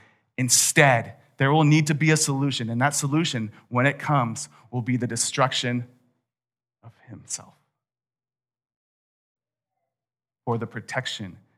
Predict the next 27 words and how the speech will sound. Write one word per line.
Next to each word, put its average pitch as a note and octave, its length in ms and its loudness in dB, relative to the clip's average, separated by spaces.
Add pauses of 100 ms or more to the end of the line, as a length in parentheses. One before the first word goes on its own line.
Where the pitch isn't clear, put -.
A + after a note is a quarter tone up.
(140)
and A#2+ 100 -8
the A2 60 -8
safety G#2+ 640 -8 (280)
of G#2+ 120 -16
you A2 160 -8
and G2 80 -8
I. - 260 -16 (1800)
Let's F3 140 2
see G3+ 140 2
how E3+ 120 8
Noah's D#3 320 4
not C#3 160 4
the C3 160 2
hero C#3+ 200 2
of B2+ 40 2
the B2 80 -2
story. C3 320 0
Go C#3+ 160 2
to D3 220 4 (240)
verses C3+ 880 0
twenty D#3+ 300 0
through F3 120 -2
twenty-three D3+ 580 -2 (1300)
in A#2 80 -6
chapter C3 320 2
nine. C3 420 2 (920)
Noah, F#3+ 580 8